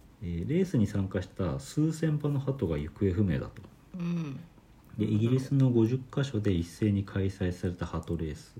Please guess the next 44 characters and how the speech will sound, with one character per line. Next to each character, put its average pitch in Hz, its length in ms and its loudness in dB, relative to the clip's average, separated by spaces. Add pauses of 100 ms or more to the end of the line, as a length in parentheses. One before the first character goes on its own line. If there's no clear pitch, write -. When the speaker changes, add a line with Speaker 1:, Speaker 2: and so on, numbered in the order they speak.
(120)
Speaker 2:
う 170 60 -10
ん。 151 220 -8 (520)
Speaker 1:
で、 90 80 -6
二 127 200 2
十 131 180 2
五 85 240 2
万 107 380 2
羽 104 160 -2
が 113 280 -4 (180)
参 92 260 -4
加 92 160 -6
し - 80 -12
た 95 160 -4
ん 73 100 -4
だ 67 80 -12
け 80 160 -10
ど、 104 80 -2
Speaker 2:
う 104 60 2
ん。 - 20 0
す 71 60 -4
ご 180 180 -8
い 180 60 -6
多 135 160 -8
い - 20 -10
ね。 123 260 -10 (360)
Speaker 1:
そ 90 80 -6
の 82 60 -2
時 82 160 -4
刻 123 300 0
通 135 240 4
り 127 80 2
に 98 80 -2
戻 87 260 0
っ - 20 -4
て - 200 -6
き 82 80 -6
た 78 160 -8
の 78 160 -6
は 78 80 -4
十 85 160 -6
パ 107 300 0
ー 107 60 2
セ 110 140 0
ン 98 40 2